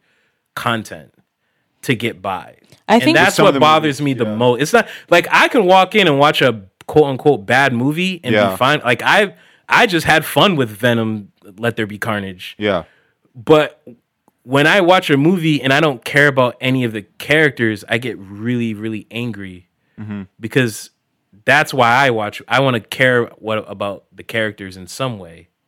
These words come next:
Speaker 3: Right.
Speaker 1: So
Speaker 3: I, I think, again, you wanna manage your expectations.
Speaker 1: Okay.
Speaker 3: But I also think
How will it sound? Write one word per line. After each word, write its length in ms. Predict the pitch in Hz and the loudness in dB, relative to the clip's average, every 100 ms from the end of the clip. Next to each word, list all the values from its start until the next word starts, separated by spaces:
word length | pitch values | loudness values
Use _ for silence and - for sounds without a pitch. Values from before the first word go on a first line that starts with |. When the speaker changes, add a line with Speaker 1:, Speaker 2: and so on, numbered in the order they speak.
| - | -12
Speaker 3:
Right. 400 | 110 117 92 90 _ _ _ _ | 2 2 2 -4 _ _ _ _
Speaker 1:
So 500 | - - 104 95 82 - | -18 -12 -10 -10 -10 0
Speaker 3:
I, 240 | 151 214 - | 0 0 -2
I 140 | 202 | -2
think, 400 | - 415 339 - _ _ _ _ _ _ _ _ _ _ | -2 -6 -8 -14 _ _ _ _ _ _ _ _ _ _
again, 400 | 131 151 160 110 | -4 0 0 0
you 160 | 113 143 | 0 2
wanna 140 | 131 | 2
manage 340 | 123 127 120 | 2 0 0
your 80 | 110 | 0
expectations. 800 | 101 - 95 107 110 92 87 - _ 113 | -2 -4 -6 -8 -8 -12 -20 -20 _ -8
Speaker 1:
Okay. 260 | 117 101 | -8 -2
Speaker 3:
But 240 | 117 120 - | 2 2 4
I 100 | 123 | 2
also 340 | - - 139 | 2 2 0
think 420 | 117 110 101 98 | 0 0 -2 -4